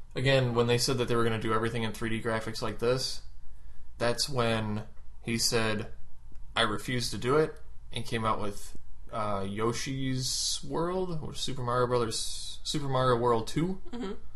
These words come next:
Speaker 1: where everything looks hand-drawn, which is a game that I really want in my collection 'cause I've never played it. But still, to, to
Speaker 2: What?
Speaker 1: this day,
Speaker 2: Mm-hmm.
Speaker 1: it still looks like one of the coolest games. Like, the graphics look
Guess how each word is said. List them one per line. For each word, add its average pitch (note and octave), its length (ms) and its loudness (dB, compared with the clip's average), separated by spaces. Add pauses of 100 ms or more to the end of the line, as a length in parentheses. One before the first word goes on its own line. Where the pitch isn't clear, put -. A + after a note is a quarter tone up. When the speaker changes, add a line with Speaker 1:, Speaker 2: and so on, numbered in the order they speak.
(280)
Speaker 1:
where A2 180 2
everything A#2+ 360 0
looks A2 200 -2
hand-drawn, A#2 720 0 (500)
which - 180 -2
is G2+ 80 -2
a G#2 60 -6
game A#2 300 -2
that G#2+ 100 -2
I G2+ 60 -2
really G2+ 440 -2
want B2+ 200 4
in B2 40 0
my B2 100 2
collection B2 380 0
'cause - 100 -2
I've G2+ 120 0
never G#2 340 -2
played G#2+ 300 -2
it. - 200 -6 (420)
But - 120 0
still, B2+ 360 4
to, C#4+ 80 2
to D#4+ 60 0 (340)
Speaker 2:
What? - 100 0
Speaker 1:
this B2+ 200 4
day, B2+ 520 2 (160)
Speaker 2:
Mm-hmm. B3 160 -2
Speaker 1:
it A#2 100 2
still B2+ 220 4
looks A2+ 200 2
like A2 140 0
one A2 120 -2
of G#2+ 60 -4
the G#2 60 -4
coolest G#2 380 -4
games. - 460 -4 (260)
Like, A2 140 -4
the A#2 80 -4
graphics A2+ 500 -2
look G2+ 260 -2